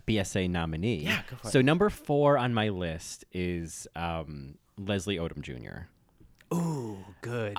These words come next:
Speaker 2: good, good.
Speaker 1: I, you know, and it took me a few times to really get it because I think he is such a, it's such a subtle performance,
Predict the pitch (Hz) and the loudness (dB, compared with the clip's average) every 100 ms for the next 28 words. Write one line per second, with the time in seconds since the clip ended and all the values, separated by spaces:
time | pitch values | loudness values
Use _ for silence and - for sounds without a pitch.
0 | - - 107 - 98 123 135 151 160 165 | -8 -6 -6 -6 0 2 6 6 6 4
1 | 131 131 127 123 127 - 175 220 214 175 | 2 2 4 4 4 2 2 2 0 2
2 | 143 117 110 95 - 101 98 98 87 90 | 0 2 0 0 -2 2 2 2 0 -2
3 | 82 80 92 98 98 95 147 190 - - | -2 -2 -2 2 2 4 2 2 -2 -10
4 | - 151 139 - - 139 160 104 87 - | -2 2 2 2 -2 0 2 2 2 -6
5 | - - 113 - 147 - 151 - 104 95 | -20 -8 -6 0 0 0 -4 -2 0 0
6 | 90 85 92 - 85 82 64 - - | 0 -2 -6 -4 -2 -2 -6 -12 -14